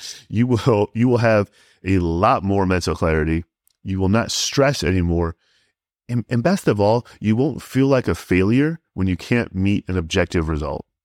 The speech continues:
Or I'm sorry, a subjective result. Because if the results are always subjective, the, the goalpost can move on you, right? If, if you say, "Oh, I, I, am I healthy?" but you have no way to define it, it's subjective.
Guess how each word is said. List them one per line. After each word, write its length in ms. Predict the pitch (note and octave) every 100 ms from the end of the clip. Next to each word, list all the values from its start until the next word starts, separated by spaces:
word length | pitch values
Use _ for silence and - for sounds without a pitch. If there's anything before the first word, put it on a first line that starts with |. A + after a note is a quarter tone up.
| _ _ _ -
Or 100 | G2+
I'm 100 | F#2
sorry, 180 | A2 E2
a 80 |
subjective 560 | - A#2 G2+ F2+ - D#2+
result. 360 | E2 D#2+ D#2 _ - -
Because 260 | G#2 A#2+
if 80 | A2+
the 80 | A#2+
results 380 | A2+ D#3+ F#3+ C#3+
are 60 |
always 260 | F#2 G2+ F#2
subjective, 800 | - B2+ F#2 B2 - C#3+ C3+ _ _ _ _ _ _ _ _ -
the, 180 | G2+ G2 -
the 80 |
goalpost 540 | F#2+ G2+ G#2+ - F#2+ -
can 160 | F#2
move 260 | E2+ E2+ D#2
on 200 | D2 C#2+
you, 80 | - - _ _ _ _ -
right? 220 | F#2 G2
If, 160 | F#2+ G2
if 160 | A2+
you 60 | A2
say, 160 | C3 G#2+
"Oh, 220 | D3+ D3
I, 280 | C3+ F#2 A#2+
I, 300 | A2+ C2+ - _ -
am 140 | A#2+ A#2+
I 80 |
healthy?" 540 | A2+ B2 C3 D#3+ F3+ F3
but 120 | A2+
you 100 | A2+
have 160 | A2 G#2+
no 160 | A2 G#2+
way 140 | A2
to 120 | -
define 400 | G2+ F2+ G#2+ A#2+
it, 160 | E3 -
it's 120 | -
subjective. 680 | - G2 G#2+ A2+ D#3 E3 E3